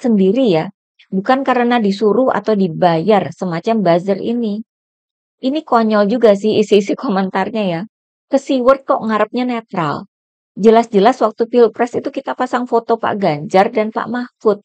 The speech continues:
Kok minta kita <laughs> netral? Jadi kelihatan banget ya, memang ini suruhan dan bayaran orang-orang elit yang anti kritik, anti demokrasi.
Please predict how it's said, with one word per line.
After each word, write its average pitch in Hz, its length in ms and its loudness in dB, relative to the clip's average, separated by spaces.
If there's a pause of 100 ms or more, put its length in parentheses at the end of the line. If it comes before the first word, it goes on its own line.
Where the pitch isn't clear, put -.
(440)
Kok - 220 -2
minta 254 240 -2
kita 240 240 -2 (100)
<laughs> 254 60 -6
netral? 202 640 -8 (720)
Jadi 240 160 4
kelihatan 240 480 0
banget 208 340 -2
ya, 180 140 -4
memang 214 240 -4
ini 247 180 -4
suruhan 202 720 -2 (600)
dan 202 240 2
bayaran 175 480 2
orang-orang 208 480 -4
elit 214 320 0
yang 202 160 -6
anti 214 160 -4
kritik, 233 500 -8
anti 208 300 -2
demokrasi. 196 920 -4